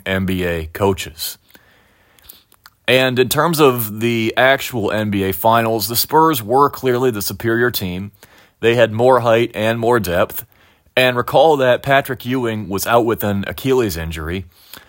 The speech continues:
And recently, in two thousand twenty-three, Ewing told the Basketball Network it would have been a different series. The Spurs ultimately won that series four games to one.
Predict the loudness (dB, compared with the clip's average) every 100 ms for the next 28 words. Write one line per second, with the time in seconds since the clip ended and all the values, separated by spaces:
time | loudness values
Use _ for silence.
0 | _ _ _ _ -2 0 4 2 2 -2
1 | 0 0 0 2 2 2 -4 -6 -6 -6
2 | -4 -2 -2 0 0 0 0 0 2 4
3 | 4 2 -2 0 0 0 -2 -2 -4 -4
4 | -6 -2 0 0 -2 0 0 0 -4 -6
5 | -2 -2 -2 -2 -4 -8 _ _ _ -10
6 | -8 -2 2 2 4 2 2 -4 -4 0
7 | 2 2 -2 -2 -2 -2 -4 -6 -4 -4
8 | -4 -6 -6 -6 -6 -8